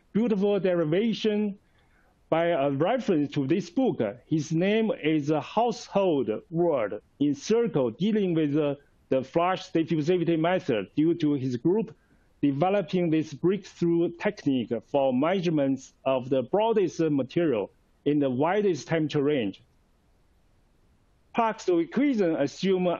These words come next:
adiabatic boundary condition, i e no heat loss, and, uh, instantaneous, uh, flash pulse that are not practical with the real physical limitations.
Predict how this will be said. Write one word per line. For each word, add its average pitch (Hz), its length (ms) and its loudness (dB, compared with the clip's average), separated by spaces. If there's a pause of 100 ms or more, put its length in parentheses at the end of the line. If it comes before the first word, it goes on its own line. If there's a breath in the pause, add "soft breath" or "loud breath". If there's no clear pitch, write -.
(100)
adiabatic 160 1040 0
boundary 202 440 0
condition, 147 720 -2 (160)
i 160 160 2
e 156 360 -2 (180)
no 202 240 2
heat 196 180 0
loss, 120 400 -2 (500)
and, 156 200 2
uh, 160 80 0 (120)
instantaneous, 170 920 0
uh, 135 220 0 (480 soft breath)
flash 220 440 -2
pulse 165 440 0 (100)
that 147 220 0
are 143 120 2
not 175 440 0
practical 131 800 -2
with 139 160 0
the 139 220 0
real 180 360 2
physical 175 460 -2
limitations. 151 1040 -2